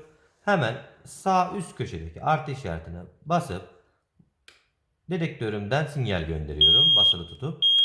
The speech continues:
Evet, bundan da sinyalini almış oldu ve tanımış oldu. Üçüncü bölgeye su basman dedektörü tanıttığım için bu bölgeyi mobil uygulama üzerinden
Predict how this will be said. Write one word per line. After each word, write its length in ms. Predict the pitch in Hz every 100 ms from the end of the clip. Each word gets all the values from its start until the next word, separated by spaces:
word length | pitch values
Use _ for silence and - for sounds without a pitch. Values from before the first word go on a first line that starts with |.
| - - - -
Evet, 300 | 107 - 151
bundan 360 | 185 - -
da 60 | -
sinyalini 640 | - - 98 82 101 143 139
almış 380 | 113 87 78 -
oldu 560 | 71 73 123 175 - _ _ _ _ _ _ _ -
ve 160 | 143 151
tanımış 360 | 127 87 78
oldu. 180 | 76 69 - - - _
Üçüncü 440 | - 165 208 208 208
bölgeye 400 | 170 113 107 139
su 180 | 185 175
basman 420 | 165 - 180 156
dedektörü 680 | 120 98 - 80 90 135 -
tanıttığım 500 | 147 147 - 160 90
için 320 | - 117 160
bu 120 | 185
bölgeyi 680 | 131 90 82 82 101 147 160
mobil 320 | 160 185 139
uygulama 460 | 107 92 85 82 85
üzerinden 640 | 131 117 92 131 170 -